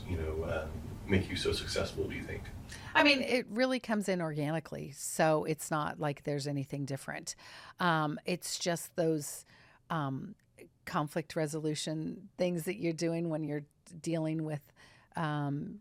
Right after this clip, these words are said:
Speaker 2: an agent, or if you're dealing with, um, a client's situation or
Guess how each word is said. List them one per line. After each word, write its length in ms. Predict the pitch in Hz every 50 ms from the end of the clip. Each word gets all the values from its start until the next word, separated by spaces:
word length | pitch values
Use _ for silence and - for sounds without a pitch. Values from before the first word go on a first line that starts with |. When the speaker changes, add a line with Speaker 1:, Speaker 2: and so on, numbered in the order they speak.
| - -
Speaker 2:
an 120 | - 165 156
agent, 420 | 156 156 151 147 165 156 151 151 - -
or 300 | 190 170 160 156 151 160
if 160 | 156 - -
you're 100 | 165 156
dealing 480 | 151 156 147 147 147 147 147 151 151
with, 400 | 143 135 135 139 - - - - - -
um, 460 | 147 147 139 135 135 131 123 139 143 - - - - - _ -
a 40 | -
client's 480 | - - 175 160 147 147 147 147 -
situation 580 | - - 165 139 - 151 156 143 139 - - -
or 300 | 160 151 147 143 139 -